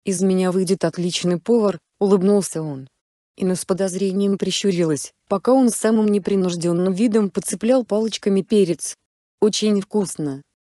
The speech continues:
Это я приготовила, только что дошло до Ина. Ты с самого начала не хотел учиться". "Почему?"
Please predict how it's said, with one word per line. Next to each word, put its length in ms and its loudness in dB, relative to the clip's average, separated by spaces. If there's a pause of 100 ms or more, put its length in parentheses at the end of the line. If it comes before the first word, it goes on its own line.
(280)
Это 180 2
я 180 4
приготовила, 720 -2 (200)
только 260 0
что 160 -2
дошло 360 0
до 120 -2
Ина. 260 -2 (520)
Ты 80 -2
с 60 -2
самого 340 2
начала 400 0
не 120 2
хотел 360 2
учиться". 480 -2 (520)
"Почему?" 500 0